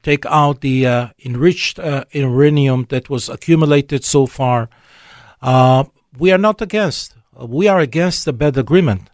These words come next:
And the alternative to a bad agreement is not a military option. The alternative is a good agreement. And of course, it's very important to maintain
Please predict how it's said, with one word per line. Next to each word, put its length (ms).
And 180
the 100
alternative 720
to 120
a 60
bad 240
agreement 580
is 180
not 260
a 40
military 480
option. 480
The 100
alternative 680
is 360
a 100
good 440
agreement. 680
And 180
of 160
course, 380
it's 180
very 240
important 680
to 500
maintain 840